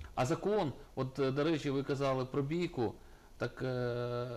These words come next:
сьогодні треба дійсно видати землі державного запасу сільським радам, щоб вони самі, громада, визначались, кому давати, не давати, а не так, що сьогодні хабарі беруть повністю, там, е, не, не, не знаю, куди вони йдуть, там, але нічого, ну, фактично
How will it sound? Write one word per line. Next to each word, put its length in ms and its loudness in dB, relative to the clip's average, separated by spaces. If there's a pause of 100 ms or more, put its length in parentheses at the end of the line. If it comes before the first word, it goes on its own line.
(120)
сьогодні 680 0
треба 240 2
дійсно 360 0
видати 560 0
землі 300 0
державного 300 0
запасу 360 -2
сільським 320 -4
радам, 280 0
щоб 120 -8
вони 200 -4
самі, 280 0
громада, 420 0
визначались, 560 -2
кому 220 -4
давати, 380 -2
не 100 -4
давати, 380 0
а 100 0
не 100 -4
так, 240 -2
що 100 -8
сьогодні 220 -4
хабарі 360 0
беруть 340 0
повністю, 560 0 (680)
там, 300 2
е, 300 4 (100)
не, 60 2
не, 220 0
не 240 0
знаю, 220 2
куди 180 2
вони 220 2
йдуть, 260 2
там, 220 0
але 520 2
нічого, 640 0
ну, 300 2
фактично 420 -4